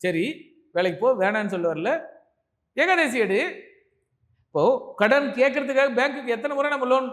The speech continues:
அலையிறோம்? அதான் புதன். அவன் கேஷியர் கிட்ட எத்தனை முறை நம்ம பணம் கட்டுறோம்?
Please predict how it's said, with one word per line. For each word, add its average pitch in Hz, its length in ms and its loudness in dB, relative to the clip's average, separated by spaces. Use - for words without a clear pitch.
அலையிறோம்? 202 360 -2
அதான் 240 280 0
புதன். 202 300 -2
அவன் 226 160 2
கேஷியர் 311 320 2
கிட்ட 269 120 0
எத்தனை 285 240 0
முறை 285 140 -2
நம்ம 277 160 0
பணம் 247 240 -2
கட்டுறோம்? 190 300 -8